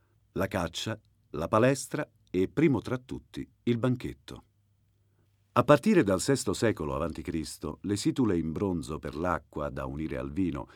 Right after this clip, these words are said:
e i grandi vasi di produzione locale, detti nestorides, testimoniano l'uso di riunirsi nel banchetto e nel simposio di uomini che si riconoscono e si rappresentano come aristocratici.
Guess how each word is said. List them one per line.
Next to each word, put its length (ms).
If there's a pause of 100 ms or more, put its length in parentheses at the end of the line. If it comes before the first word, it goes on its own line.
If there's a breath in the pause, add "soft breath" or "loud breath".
(180 loud breath)
e 120
i 80
grandi 340
vasi 380
di 100
produzione 560
locale, 540
detti 400
nestorides, 840 (440 soft breath)
testimoniano 800
l'uso 480
di 180
riunirsi 640
nel 220
banchetto 560
e 40
nel 180
simposio 600 (320 loud breath)
di 160
uomini 460
che 120
si 140
riconoscono 800
e 80
si 160
rappresentano 760
come 260
aristocratici. 920